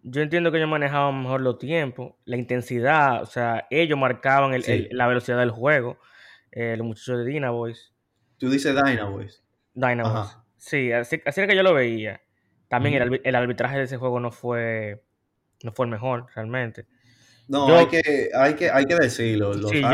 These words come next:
Speaker 1: lo,
Speaker 2: árbitros
Speaker 1: yo, yo lo viví de fuera y ese juego estaba, no, no fue, no fue el mejor juego, o sea, no fue el mejor pitado. O sea, hay veces que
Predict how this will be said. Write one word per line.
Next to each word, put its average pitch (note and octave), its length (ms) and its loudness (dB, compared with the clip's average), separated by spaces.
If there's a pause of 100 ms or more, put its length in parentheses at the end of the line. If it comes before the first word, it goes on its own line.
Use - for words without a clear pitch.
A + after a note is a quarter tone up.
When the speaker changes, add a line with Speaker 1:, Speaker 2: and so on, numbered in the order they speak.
Speaker 1:
lo, F3 60 10
Speaker 2:
árbitros C#3 460 2
Speaker 1:
yo, D#3 300 4
yo D#3 100 6
lo F#3 80 8
viví E3+ 180 4
de D3+ 100 2
fuera B2 260 0
y A#2+ 40 0
ese B2+ 160 -6
juego C3+ 180 -4
estaba, B2+ 360 -2
no, B2+ 240 -6
no B2+ 140 -8
fue, B2+ 680 -2 (600)
no C3 80 -2
fue E3 120 0
el D#3 60 2
mejor C#3 180 2
juego, A#2 460 0
o A#2 80 -8
sea, A2+ 180 -8
no A#2+ 140 -2
fue D3+ 80 -2
el C#3+ 60 -2
mejor C3+ 180 -2
pitado. - 380 -8
O - 60 -20
sea, G2 340 -10
hay A2 80 -4
veces A#2 300 -8
que A2+ 300 -6